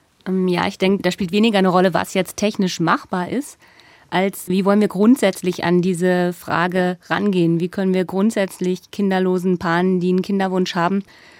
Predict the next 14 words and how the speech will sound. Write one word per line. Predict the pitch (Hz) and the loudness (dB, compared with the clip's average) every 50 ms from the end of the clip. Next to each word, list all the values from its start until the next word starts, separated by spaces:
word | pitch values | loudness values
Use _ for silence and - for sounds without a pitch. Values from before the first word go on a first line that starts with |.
| - _ _ | -20 _ _
begegnen | - 180 156 185 190 208 220 - - 175 160 147 147 147 147 - | -4 -2 0 2 2 2 2 2 2 2 4 4 2 0 0 -2
mit | - 170 170 170 - | 0 0 0 2 2
den | 170 165 165 160 160 160 - - | 0 2 2 0 -2 -2 -4 -4
aktuellen | - 165 - - 180 - - 151 156 160 160 160 160 160 160 - - _ _ - | -6 -6 -6 -4 -4 -2 -2 0 0 2 2 2 2 2 0 -2 -6 _ _ -10
rechtlichen | - - 160 156 - 165 151 156 170 165 | -4 -4 -4 -4 -4 -6 -2 2 2 4
Möglichkeiten? | 160 160 151 - 165 156 - - 170 151 151 - 165 156 - - - - - - - | 4 4 2 0 -2 -4 -2 0 0 0 0 0 -2 -4 -4 -6 -14 -20 -18 -10 -6
Es | - 180 - | -4 -2 2
wird | 190 220 - - | 0 0 0 0
sicher | - 247 - 233 202 | -2 0 2 2 2
immer | - 226 247 247 226 | 4 6 6 6 6
mehr | 208 196 190 202 214 208 | 6 6 6 6 6 6
möglich | 196 196 202 220 226 - - 202 - - | 4 4 4 4 2 0 -2 -4 -4 -2
sein, | 151 170 170 180 185 185 - - | -2 0 0 2 0 0 -2 -2
als | - 175 180 180 - - - | -2 -2 -2 -2 -4 -10 -16